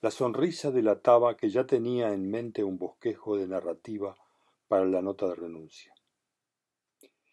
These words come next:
Y apenas se percató de cómo las únicas evidencias tangibles de su premio, quizás las únicas de toda una vida, se deslizaban mano abajo,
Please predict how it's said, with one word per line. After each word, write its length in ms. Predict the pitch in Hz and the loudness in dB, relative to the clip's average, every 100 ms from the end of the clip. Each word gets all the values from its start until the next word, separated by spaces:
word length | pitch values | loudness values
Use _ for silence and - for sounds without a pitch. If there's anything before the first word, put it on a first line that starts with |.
| _ | _
Y 120 | - 101 | -2 0
apenas 340 | - 117 117 | 2 0 0
se 140 | - | -6
percató 600 | - 117 117 107 101 95 _ _ _ _ | -4 -2 -2 -2 -4 -6 _ _ _ _
de 100 | 98 | -2
cómo 240 | - 127 | 0 2
las 240 | 117 101 - | 2 2 -4
únicas 460 | - 165 160 139 | -6 -4 -4 -4
evidencias 520 | 127 117 117 123 131 - | -4 -4 -4 -4 -6 -4
tangibles 540 | 107 - 127 113 107 | -6 -6 -10 -6 -4
de 100 | 101 | -6
su 200 | - 98 | -8 -8
premio, 500 | 104 101 90 82 - _ _ _ _ | -2 -2 -4 -10 -18 _ _ _ _
quizás 380 | - 95 113 107 | -16 -6 -4 -4
las 240 | 101 - | -8 -12
únicas 480 | - 135 127 - 101 | -6 -4 -4 -6 -6
de 100 | 95 | -6
toda 280 | - 104 107 | -6 -4 -2
una 180 | 98 90 | -4 -6
vida, 400 | 98 90 95 _ _ _ _ _ _ | -6 -8 -14 _ _ _ _ _ _
se 180 | _ 127 | _ 0
deslizaban 640 | 107 101 104 - 135 127 113 | 0 0 -6 0 2 2 0
mano 280 | 120 117 | -2 0
abajo, 480 | 104 107 - - 92 | 4 4 2 -10 -16